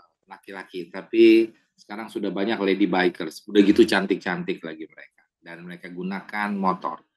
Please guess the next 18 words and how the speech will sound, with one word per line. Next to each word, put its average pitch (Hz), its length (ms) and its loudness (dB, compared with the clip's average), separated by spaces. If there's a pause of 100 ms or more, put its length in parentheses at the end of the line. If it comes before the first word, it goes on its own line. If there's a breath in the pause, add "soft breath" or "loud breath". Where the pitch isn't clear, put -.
(340)
Nah, 165 400 4
kita 175 240 6
langsung 208 320 4
aja 202 240 6
sekarang, 156 480 2
pandangan 175 560 2
bikers, 170 560 2
karena 143 160 0
nih 160 160 2
bikers 131 480 0
saya 131 320 2
ada 120 80 0
tiga 127 400 -2
orang 143 240 2
di 110 80 -4
depan 104 320 -6
nih. 85 160 -12 (400)
Pandangan 127 480 6